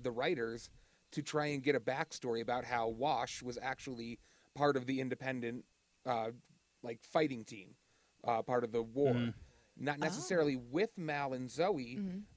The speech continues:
Speaker 1: but maybe
Speaker 2: Right.
Speaker 1: he was a pilot in the war and he got captured his first time out. And he just wanted to be <laughs> part of that, but they never really gave in and made him
Speaker 2: I was
Speaker 1: a
Speaker 2: gonna
Speaker 1: true
Speaker 2: say.
Speaker 1: independent.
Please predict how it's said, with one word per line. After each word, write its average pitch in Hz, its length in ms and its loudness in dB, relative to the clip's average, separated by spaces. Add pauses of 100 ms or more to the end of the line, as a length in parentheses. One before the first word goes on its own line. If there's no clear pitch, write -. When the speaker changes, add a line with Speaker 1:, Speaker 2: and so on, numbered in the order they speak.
Speaker 1:
but 139 220 4
maybe 143 440 2
Speaker 2:
Right. 113 240 0
Speaker 1:
he 151 140 -4
was 139 200 2
a 131 40 0
pilot 160 460 -2
in 123 80 -4
the 120 80 -2
war 117 340 4
and 117 100 -4
he 135 80 -4
got 120 240 -4
captured 123 560 -6 (240)
his 131 200 -4
first - 320 -2
time 127 260 -4
out. 113 300 -4 (840)
And 127 140 -2
he 143 80 -2
just 127 180 -4
wanted 135 340 0
to 135 80 2
be 127 400 -2 (220)
<laughs> - 200 -20
part 175 280 4
of 131 100 2
that, 123 300 2
but 123 220 2
they 131 140 0
never 156 400 0
really 139 520 2
gave 127 360 -4
in 120 340 -2 (300)
and 127 180 -4
made 131 220 0
him 120 440 -2
Speaker 2:
I 180 60 4
was 160 80 4
Speaker 1:
a 120 40 -2
Speaker 2:
gonna 151 180 6
Speaker 1:
true 131 100 2
Speaker 2:
say. 156 180 6
Speaker 1:
independent. 113 500 -4